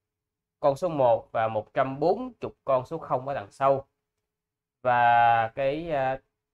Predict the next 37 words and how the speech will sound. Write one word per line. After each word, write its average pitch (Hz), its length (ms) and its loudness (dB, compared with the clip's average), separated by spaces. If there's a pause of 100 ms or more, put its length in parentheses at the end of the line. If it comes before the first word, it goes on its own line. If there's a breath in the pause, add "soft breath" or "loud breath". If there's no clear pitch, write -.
(260)
đơn 156 220 -2
vị 117 160 -8
tính 220 420 -6 (100)
là 117 180 -4
đại 110 300 -4
kiếp. 196 160 -4 (680)
Thành 127 120 -4
ra 147 280 4
đó, 160 100 0 (720)
khi 151 200 -2
mà 139 120 -4
một 120 180 -6
con 147 100 -10
số 175 200 -8
lớn 165 240 -2
như 160 120 -6
vậy, 113 340 -4 (640)
người 120 80 -18
ta 131 80 -6
gom 143 320 2
lại 120 120 -2
là 120 100 -4
một, 110 380 -4 (140)
tức 160 160 -12
là 123 80 -2
một - 300 -4
A 139 140 -6
Tăng 123 160 -10
Kỳ. 110 280 -12 (440)
Ha? 143 240 -8 (800)
Còn 117 680 -6
bốn 190 280 0
cái, 190 440 -8 (180)
bốn 220 300 2
lần 127 260 0
như 135 120 -6
vậy 110 320 -8